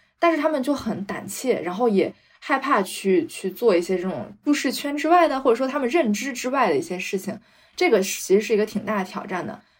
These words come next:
你如何去说服他们去迈出那一步，去尝试一些他之前没有尝试的事情？因为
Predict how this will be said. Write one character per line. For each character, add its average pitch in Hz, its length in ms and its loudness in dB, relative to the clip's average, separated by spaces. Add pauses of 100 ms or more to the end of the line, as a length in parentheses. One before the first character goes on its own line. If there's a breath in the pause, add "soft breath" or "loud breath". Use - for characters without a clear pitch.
(120)
你 190 100 2
如 196 200 6
何 220 160 4
去 220 260 -2
说 262 240 0
服 254 140 -4
他 190 160 -2
们 185 160 -2
去 202 160 -6
迈 247 240 0
出 - 220 -4
那 196 180 2
一 180 80 -6
步， 196 320 -2 (180)
去 - 140 -6
尝 175 300 -2
试 247 180 -2
一 220 40 0
些 214 140 0
他 226 140 -4
之 226 160 -6
前 240 140 -2
没 196 100 0
有 233 140 0
尝 - 260 -8
试 254 100 -6
的 233 80 -2
事 254 220 -4
情？ 196 240 -6 (480 soft breath)
因 330 140 -2
为 262 260 4